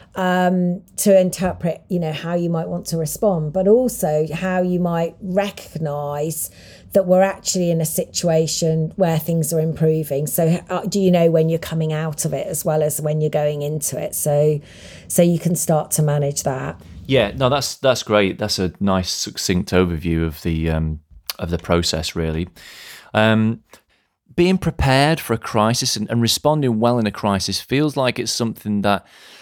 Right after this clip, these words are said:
Speaker 2: certain companies just inherently do well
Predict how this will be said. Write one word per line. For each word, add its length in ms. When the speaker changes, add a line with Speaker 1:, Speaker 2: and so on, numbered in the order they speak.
Speaker 2:
certain 640
companies 680
just 260
inherently 760
do 360
well 500